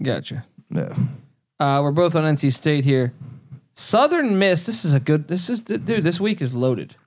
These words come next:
Speaker 1: Southern Miss at Florida Atlantic.
Speaker 2: Now, had our guy, uh, stuck around from
Speaker 1: Well,
Speaker 2: what the
Speaker 1: I, I, I, I don't think that's been confirmed yet. I've heard that he is looking at
Speaker 2: Francois,
Speaker 1: Alabama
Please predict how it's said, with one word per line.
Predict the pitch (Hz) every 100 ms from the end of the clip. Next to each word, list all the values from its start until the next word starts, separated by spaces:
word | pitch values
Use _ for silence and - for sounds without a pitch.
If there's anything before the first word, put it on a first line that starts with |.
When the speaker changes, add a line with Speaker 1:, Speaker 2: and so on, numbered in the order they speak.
| _ _ _ _ _ _ _ _
Speaker 1:
Southern | - - 233 320 277
Miss | 175 156 156 - _ _ -
at | 175 -
Florida | - 190 175 170
Atlantic. | 143 131 113 - - _ _ _ _ -
Speaker 2:
Now, | 113 107 101 - - 92
had | 76 78 143 143 156
our | 147 131 127
guy, | 113 120 117 117 117
uh, | 107 104 104 104 101 - - _ _ _ _ _ -
stuck | - 135 127
around | 120 135 131 110 110
from | 113
Speaker 1:
Well, | 131 208
Speaker 2:
what | 180 196
the |
Speaker 1:
I, | 190
I, | 233 226 190
I, | 202 190
I |
don't | 214 233
think | 233
that's | 233
been | 233 220
confirmed | 196 - 208 233 139
yet. | 113 -
I've | 151 151
heard | 175 170
that | 165 143
he | 147
is | 131 - -
looking | 180 202 196
at |
Speaker 2:
Francois, | 147 143 131
Speaker 1:
Alabama | 120 107